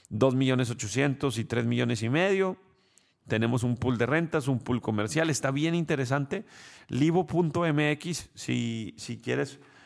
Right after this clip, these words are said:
comprar en Livo, es una excelente opción. Livo punto M X,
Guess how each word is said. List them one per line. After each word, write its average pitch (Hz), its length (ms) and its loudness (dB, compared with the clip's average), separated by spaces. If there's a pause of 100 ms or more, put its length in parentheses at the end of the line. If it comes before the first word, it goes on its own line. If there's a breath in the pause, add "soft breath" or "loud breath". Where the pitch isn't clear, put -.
(200 loud breath)
comprar 123 760 2 (360 loud breath)
en 113 200 4
Livo, 131 220 4
es 123 80 2
una 131 140 2
excelente 117 420 0
opción. 143 460 0 (140)
Livo 143 360 2
punto 127 380 0
M 127 260 0
X, 156 360 -6